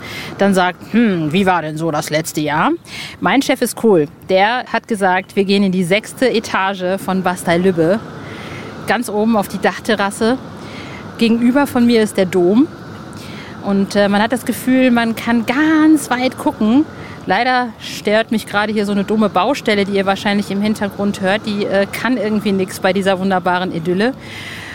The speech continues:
Tja, und mein Chef, das ist der einzig wahre.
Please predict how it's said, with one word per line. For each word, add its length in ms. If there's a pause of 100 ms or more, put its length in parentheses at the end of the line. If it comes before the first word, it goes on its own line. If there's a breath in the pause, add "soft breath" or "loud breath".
(520 loud breath)
Tja, 220
und 60
mein 140
Chef, 280 (360 loud breath)
das 240
ist 320 (380)
der 120
einzig 320
wahre. 360